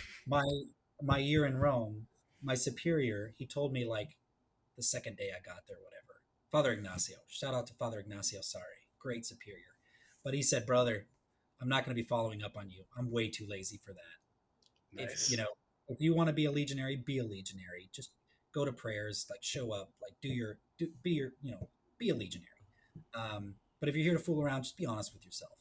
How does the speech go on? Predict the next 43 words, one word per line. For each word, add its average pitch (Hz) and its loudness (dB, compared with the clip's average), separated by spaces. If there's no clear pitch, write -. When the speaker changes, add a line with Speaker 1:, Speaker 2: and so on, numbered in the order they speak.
Speaker 1:
And 143 -4
I 156 6
was 160 4
like, 156 2
"Wow, 202 0
that's," - 2
you 123 2
know, 117 -2
it 180 6
was - 6
the 170 4
first - 0
time 151 0
in 139 -4
my 127 0
legionary 120 -2
life 113 -4
that 113 -8
I 110 -2
was 113 -6
not, 117 -4
like, 104 -8
afraid 127 -2
to - 0
show 127 4
up 117 2
late, 107 -4
you 110 -8
know, 107 -6
to 139 2
not 135 4
make 127 0
it - -4
at - -8
five 113 0
forty-five 107 -2
for 101 -10
morning 110 -6
prayer. - -20
We 214 0
woke 330 8
up - 0
at - -4